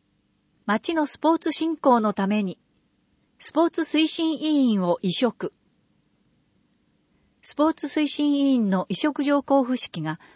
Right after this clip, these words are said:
六月九日、各スポーツ団体から推薦を受けた十二名に対して行われました。委員の皆さんは次の通りです。順不動。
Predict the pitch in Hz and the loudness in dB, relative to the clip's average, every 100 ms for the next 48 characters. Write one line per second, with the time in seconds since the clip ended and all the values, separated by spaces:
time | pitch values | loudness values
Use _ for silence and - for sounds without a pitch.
0 | - 180 277 285 277 - 220 226 214 - | -6 -4 0 0 -2 -2 -4 -2 -2 -4
1 | 190 - _ _ 294 - 214 - - 285 | -8 -10 _ _ -6 0 0 0 0 0
2 | 294 277 285 269 196 196 185 180 233 254 | 2 2 2 2 -2 0 -4 -2 -4 -2
3 | 285 262 254 247 - 180 165 - - - | 0 2 2 0 -2 -4 -4 -6 -8 -2
4 | 226 269 285 277 269 262 254 185 - 165 | 0 2 2 2 0 0 -2 -2 -4 -6
5 | 175 165 160 156 156 160 - - _ _ | -4 -6 -6 -6 -8 -8 -10 -10 _ _
6 | _ _ _ _ _ _ _ _ _ _ | _ _ _ _ _ _ _ _ _ _
7 | _ 285 302 254 190 185 180 233 - 226 | _ -2 2 4 2 2 0 0 0 0
8 | 202 190 - - 240 294 285 285 208 156 | 2 -2 -2 -2 0 0 0 0 0 -2
9 | 165 - - _ _ _ _ - 262 202 | -4 -4 -6 _ _ _ _ 0 2 0
10 | - 165 185 156 139 | -4 -4 -2 -2 -6